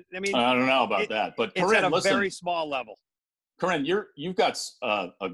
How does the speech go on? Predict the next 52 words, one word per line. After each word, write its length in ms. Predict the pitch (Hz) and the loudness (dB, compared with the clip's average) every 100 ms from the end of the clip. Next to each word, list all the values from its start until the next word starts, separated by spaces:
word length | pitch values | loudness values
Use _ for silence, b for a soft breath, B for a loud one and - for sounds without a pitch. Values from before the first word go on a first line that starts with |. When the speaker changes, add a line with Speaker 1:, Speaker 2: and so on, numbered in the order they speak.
| - | -8
Speaker 2:
an 120 | 98 95 | -12 -2
awesome 480 | 110 123 - 135 131 | 2 2 2 0 0
personality, 880 | 123 120 113 117 110 110 110 110 117 107 | 0 -2 0 -2 0 0 0 -2 -6 -10
and 140 | 92 | -12
you're 120 | 90 | -10
really 260 | 92 110 117 | -2 0 2
good 180 | 113 107 | 2 2
at 80 | 104 | 0
what 180 | 90 | -6
you 80 | 92 | -8
do. 320 | 85 117 107 | -6 -2 -2
And 80 | 90 | -2
even 240 | 110 117 113 | -4 -2 0
though 140 | 110 | 2
you're, 240 | 104 98 | 0 -2
you'd 220 | 98 110 92 | -6 -10 -8
be 180 | 98 | -6
on 240 | 104 113 107 | 0 0 2
here 300 | 120 117 104 | 2 2 2
saying 340 | - 107 95 | -2 -6 -8
fucking 380 | - 117 - 90 | -4 -4 -4 -8
shit 340 | - 123 113 - | -4 -2 -2 -4
and 120 | 85 | -14
sa-, 140 | - 120 104 | -8 -6 -2
all 120 | 113 | 0
that 140 | 107 101 | 0 -4
stuff, 260 | - 98 - | -4 -6 -6
Speaker 1:
<gasps> 40 | |
Speaker 2:
you 300 | - 233 208 - | -12 -10 -12 -6
know, 160 | 143 123 | 0 0
a 40 | - | 0
P 140 | 202 | 0
D, 60 | 151 143 160 | 0 2 0
Speaker 1:
Racist 80 | 139 | 0
Speaker 2:
a 40 | |
real, 200 | 135 180 202 | 4 4 4
Speaker 1:
cock. 40 | 175 | 2
Speaker 2:
a 60 | 143 | 0
real 260 | 180 196 | 2 0
P 220 | 190 180 151 | -2 -8 -6
D 380 | 160 156 120 117 | -6 -6 -8 -6
will 420 | 123 120 113 - _ _ _ 107 | -2 -2 -2 -10 _ _ _ -8
recognize 720 | 127 143 135 113 92 92 - | -6 -6 -8 -8 -10 -12 -10
that 260 | 95 90 92 - | -8 -6 -8 -12
and 100 | 104 | -8
know 180 | 139 147 | -6 -4
that 100 | 120 | -4
Speaker 1:
Yep. 60 | 117 | -8
Speaker 2:
you'll 120 | 110 | -6
be 160 | 110 | -2
able 180 | 113 | -4
to 80 | 107 | -4